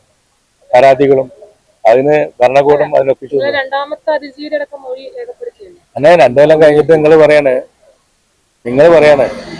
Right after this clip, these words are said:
Speaker 1: രണ്ടാം, നിങ്ങൾക്ക് പ-, പ-, പതിനേഴ് കഴിഞ്ഞിട്ടുണ്ടാവൂലേ?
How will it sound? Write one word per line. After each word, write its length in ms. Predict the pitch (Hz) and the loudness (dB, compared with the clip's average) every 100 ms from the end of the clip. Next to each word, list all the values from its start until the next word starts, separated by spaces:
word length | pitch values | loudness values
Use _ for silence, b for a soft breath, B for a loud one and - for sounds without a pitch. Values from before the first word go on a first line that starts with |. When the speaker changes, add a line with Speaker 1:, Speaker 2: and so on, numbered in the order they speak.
| - 147 | -14 -2
Speaker 1:
രണ്ടാം, 260 | 127 131 139 139 131 | 0 2 0 -2 -4
നിങ്ങൾക്ക് 280 | 139 151 | 0 0
പ-, 120 | 160 - | -2 -2
പ-, 260 | 156 151 147 156 | 2 2 2 0
പതിനേഴ് 340 | 156 160 170 | 2 4 4
കഴിഞ്ഞിട്ടുണ്ടാവൂലേ? 580 | 151 143 147 123 110 | 2 0 2 2 0